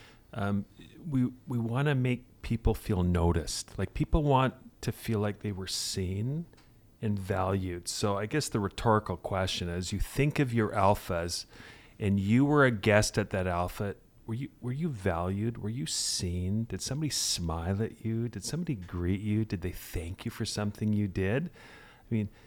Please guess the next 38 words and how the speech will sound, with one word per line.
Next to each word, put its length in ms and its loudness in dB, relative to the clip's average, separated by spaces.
you 120 -2
know, 120 4
in 180 4
my 100 6
travels, 440 0
I 80 2
get 200 -2
to 60 -2
go 220 0
and 280 0
see 240 -2
some 280 -4
great 360 2
alphas, 420 -2
and 100 -6
I 100 -4
get 200 2
to 80 -2
see 200 2
other 200 4
alphas 400 0
that 100 -2
are 60 -4
still 260 -4
striving 680 2
to 60 -2
become 460 0
like 300 4
the 60 -4
Saint 340 -2
Benedict 500 -4
or 40 -10
the 80 -10
Saint 260 -2
Patrick's 460 -6
in 80 -2
Maple 300 -2
Ridge. 380 -2